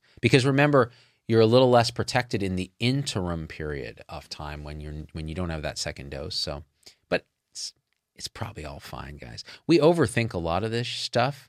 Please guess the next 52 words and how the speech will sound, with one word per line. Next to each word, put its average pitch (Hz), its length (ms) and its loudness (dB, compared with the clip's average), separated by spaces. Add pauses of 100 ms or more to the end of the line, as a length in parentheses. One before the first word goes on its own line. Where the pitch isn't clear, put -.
(160)
I 87 80 -12
almost 87 240 -6
said 82 140 -6
the 85 140 -8
S - 200 -6
word. 110 220 -8 (360)
Um, 98 580 4 (180)
and 104 180 2
I 107 120 2
don't 117 180 2
think 113 180 -4
we 95 100 -2
should. 82 400 -4 (680)
You 98 80 0
know, 92 80 4
we 98 80 4
should - 160 0
study 113 280 4
it, 117 100 4
let 117 180 2
the 120 60 0
thinkers 120 440 2
overthink 120 480 2
it. 151 180 -2
But 98 240 0 (300)
what 107 160 0
we 131 120 8
should 139 180 0
do 95 180 2
is 87 100 0
just, - 220 -4
like, - 100 -10
kinda 90 460 -4 (240)
do 104 140 2
the 98 100 2
right 87 340 -2 (120)
thing 87 440 -4
and 82 140 -8
stop 85 240 -2
overthinking 80 640 -8
stuff. - 300 -8
And 85 160 -10
I'll 92 120 0
tell 92 200 0
you 85 100 0
what 78 140 0
I 78 80 -4
think 80 220 -6
the 73 100 -6
right 76 200 -6
thing 71 180 -10
is. - 180 -12